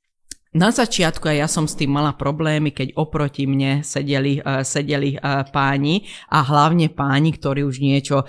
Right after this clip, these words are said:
zažili v tom podnikaní a, e, keď vidieš tie strohé tváre a, a tie, e, ega alebo už tie, tie skúsenosti,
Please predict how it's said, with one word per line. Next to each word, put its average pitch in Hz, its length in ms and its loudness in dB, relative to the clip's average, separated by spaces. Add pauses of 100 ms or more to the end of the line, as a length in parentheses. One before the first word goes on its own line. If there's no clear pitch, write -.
(120)
zažili 151 480 2
v 151 80 -4
tom 147 220 0
podnikaní 143 880 0
a, 139 100 0
e, 135 240 2 (320)
keď 135 260 -2 (420)
vidieš 147 500 0
tie 139 120 -2
strohé 143 680 2
tváre 143 580 2
a, 135 240 2
a 143 180 -2
tie, 139 360 2
e, 147 80 0 (540)
ega 165 640 6
alebo 147 360 2
už 156 180 2
tie, 151 260 4
tie 147 240 0
skúsenosti, 175 1080 2